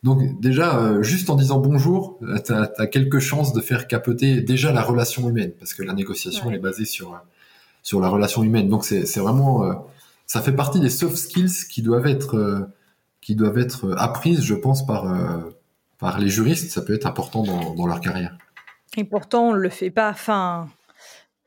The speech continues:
Speaker 2: c'est, ouais. Et puis c'est tellement, ça ch-, change tellement en fonction de l'entreprise dans, dans laquelle on est. Mais en tout cas, avoir au moins,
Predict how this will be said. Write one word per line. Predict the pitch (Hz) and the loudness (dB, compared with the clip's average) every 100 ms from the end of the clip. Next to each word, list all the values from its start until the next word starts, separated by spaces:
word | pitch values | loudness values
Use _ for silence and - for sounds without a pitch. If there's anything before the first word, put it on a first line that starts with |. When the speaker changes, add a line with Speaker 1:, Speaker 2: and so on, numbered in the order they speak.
| _ - | _ -18
Speaker 2:
c'est, | - 226 196 190 196 190 190 180 180 | -2 0 2 2 0 0 0 -2 -2
ouais. | 185 190 - _ _ _ _ _ - | -2 -2 -6 _ _ _ _ _ -4
Et | 240 | -2
puis | - | -2
c'est | 202 226 | -2 -2
tellement, | 226 233 233 240 240 | 2 2 2 2 0
ça | 226 208 | 0 -4
ch-, | 208 - | -4 -10
change | - - 226 - | -8 -2 -2 0
tellement | 254 240 233 247 | 0 2 2 0
en | |
fonction | 233 220 214 233 | -2 -2 0 2
de | 208 | 2
l'entreprise | 208 208 214 208 220 208 | 2 0 -4 -2 -2 -2
dans, | 202 185 185 185 190 | -2 -4 -4 -4 -4
dans | 190 | -2
laquelle | 196 196 214 202 | 0 -2 0 0
on | 202 202 | 2 4
est. | 233 247 - - | 2 0 -6 -4
Mais | 208 | 2
en | 208 208 | 2 0
tout | - | 0
cas, | 254 226 | 2 2
avoir | - 208 220 226 196 | 2 2 2 2 4
au | 233 | 6
moins, | 233 240 247 247 | 6 6 4 0